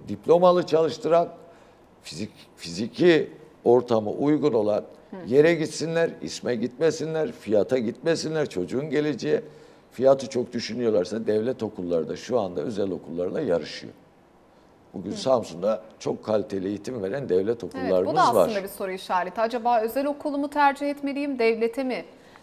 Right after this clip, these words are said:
Speaker 2: e, göndermeliyim çocuğumu
Speaker 1: Evet.
Speaker 2: düşüncesi de var. Ayrıca şu da var, ilkokul, ortaokul özel okulları var, lise var. Hangi dönem, e, bazı ailelerin işte ekonomik gelirleri belki sadece bir dönemi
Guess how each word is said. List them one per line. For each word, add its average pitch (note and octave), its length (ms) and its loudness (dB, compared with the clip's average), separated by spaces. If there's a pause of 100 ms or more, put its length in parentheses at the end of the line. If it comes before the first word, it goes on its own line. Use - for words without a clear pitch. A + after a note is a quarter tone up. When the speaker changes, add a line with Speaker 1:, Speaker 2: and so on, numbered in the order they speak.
(160)
Speaker 2:
e, F#3 500 -4
göndermeliyim F#3 680 -2
çocuğumu F#3+ 360 -4
Speaker 1:
Evet. A#2 320 2
Speaker 2:
düşüncesi G#3 600 -6
de F#3 180 2 (260)
var. A#3 300 6
Ayrıca D4 420 2
şu C#4 200 -6
da A#3+ 120 2
var, A3 280 4
ilkokul, C4 380 -2
ortaokul B3+ 460 2
özel G3+ 240 -2
okulları F#3+ 360 -2
var, C4+ 160 4
lise C4 360 0
var. F3+ 200 6 (540)
Hangi D4+ 380 4
dönem, G3+ 340 2 (180)
e, G3 240 0
bazı A#3 260 4
ailelerin G#3 500 2
işte A3+ 260 -6
ekonomik A3 640 -6
gelirleri G3+ 480 0
belki A#3+ 320 4
sadece A#3+ 460 0
bir B3+ 120 -4
dönemi G3 440 0